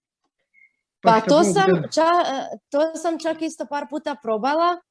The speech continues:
Speaker 2: pa mi baš nije još uvijek uspijevalo najbolje. Tih-, tipa, htjela sam uloviti sunce ili nebo ili tako neke stvari, ali to ću još morat vježbat, nije to baš tako lako, ali eto.
Speaker 1: Ipak je najlakše sam sa sobom.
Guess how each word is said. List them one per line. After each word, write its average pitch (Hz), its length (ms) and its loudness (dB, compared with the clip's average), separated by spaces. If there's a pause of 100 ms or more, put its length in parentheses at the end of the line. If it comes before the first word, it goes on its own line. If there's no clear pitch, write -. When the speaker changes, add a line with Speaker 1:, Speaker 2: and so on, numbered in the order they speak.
(180)
Speaker 2:
pa 254 120 -4
mi 254 140 -4
baš 302 260 -2 (140)
nije 285 460 -4
još 269 220 -6
uvijek 247 340 -8
uspijevalo 202 720 -2
najbolje. 190 480 -2 (560)
Tih-, - 200 -18
tipa, 262 200 -2
htjela 262 300 -2
sam 247 200 -4
uloviti 240 400 -2
sunce 233 560 -4
ili 202 200 -4
nebo 202 360 -2
ili 175 260 -12
tako 185 280 -6
neke 180 260 -6
stvari, 226 500 2
ali 214 180 2
to 240 100 2
ću - 180 -2
još 254 140 2
morat 247 320 2 (100)
vježbat, 208 460 -4
nije 233 240 -4 (100)
to 233 100 -4
baš 220 220 -6
tako 220 260 -6
lako, 190 340 -6
ali 175 260 -8
eto. 180 220 -10 (520)
Speaker 1:
Ipak 190 240 -6
je 190 60 2
najlakše 196 420 0
sam 170 240 -2
sa 170 100 -4
sobom. 147 500 -8